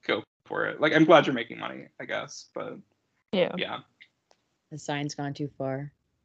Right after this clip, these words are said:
Speaker 1: Yeah.
Speaker 2: <laughs>
Speaker 1: <laughs> Um, but yeah, like, I think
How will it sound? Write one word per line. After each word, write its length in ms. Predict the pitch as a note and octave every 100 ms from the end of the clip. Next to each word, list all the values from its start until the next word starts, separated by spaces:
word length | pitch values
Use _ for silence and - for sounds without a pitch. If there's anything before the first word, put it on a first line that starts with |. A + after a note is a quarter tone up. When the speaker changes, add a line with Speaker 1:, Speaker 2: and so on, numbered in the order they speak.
| _ _ _ - C4+ C4 -
Speaker 1:
Yeah. 320 | - - B3+ - B3 G3 - D#3+ - _ E3 -
Speaker 2:
<laughs> 0 |
Speaker 1:
<laughs> 420 | F#3+ G3+ - G3 - - - - - - - C#4+ C#4+ B3+ A#3 - _ - _ -
Um, 580 | D#3 C#3+ C3 C3 B2+ - _ _ _ - - -
but 180 | D#3+ D#3+
yeah, 180 | D#3 C3
like, 220 | C3 C3
I 80 | D3+
think 440 | C#3+ G3 G3+ -